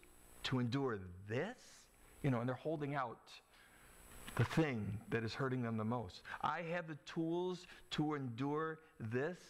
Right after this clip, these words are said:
And Peter is writing emphatically, "Yes,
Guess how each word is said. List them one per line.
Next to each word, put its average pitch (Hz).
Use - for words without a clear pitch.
And 113
Peter 151
is 110
writing 123
emphatically, 110
"Yes, -